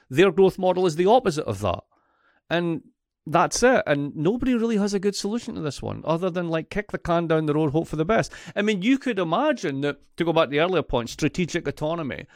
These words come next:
is in a way a sort of an attempt linguistically to recognize that problem and say we need to balance it out so that the whole Eurozone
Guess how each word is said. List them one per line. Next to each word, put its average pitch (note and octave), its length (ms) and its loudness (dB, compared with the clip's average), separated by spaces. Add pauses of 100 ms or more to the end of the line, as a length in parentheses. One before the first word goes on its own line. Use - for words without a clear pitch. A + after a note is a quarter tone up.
(300)
is F3 240 4
in F3+ 120 2
a D#3+ 80 2
way D3+ 420 2
a C3+ 80 -4
sort C#3+ 220 2
of B2+ 120 0
an B2+ 100 -2
attempt E3 640 -4
linguistically B2+ 1000 -2 (340)
to F3+ 200 6
recognize G3+ 1000 0
that B3+ 260 0
problem C#4+ 500 0 (340)
and E3 160 0
say F#3+ 200 6
we F3+ 160 2
need F3 220 -4
to D#3+ 100 2
balance C#3+ 600 2
it C3+ 80 -4
out C3+ 240 0
so C#3+ 200 -6
that C3+ 220 -2
the B2+ 160 -6
whole D3 420 0
Eurozone B2+ 800 0